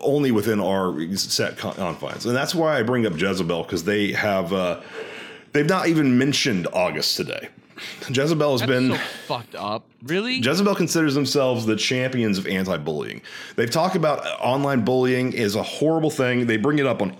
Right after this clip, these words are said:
Speaker 1: any chance they get. Anytime a woman is bullied and it fits their agenda, they make a big deal about it. But they don't mention August today. Why? Because there's the tinge of her being called homophobic,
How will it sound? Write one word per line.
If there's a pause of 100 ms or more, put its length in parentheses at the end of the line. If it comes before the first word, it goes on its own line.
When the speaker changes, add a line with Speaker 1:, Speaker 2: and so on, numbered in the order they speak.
(140)
Speaker 1:
any
chance
they
get.
Anytime
a
woman
is
bullied (800)
and
it
fits
their
agenda, (340)
they
make
a
big
deal
about
it. (240)
But
they
don't
mention
August
today. (240)
Why? (280)
Because
there's
the
tinge
of
her
being
called
homophobic,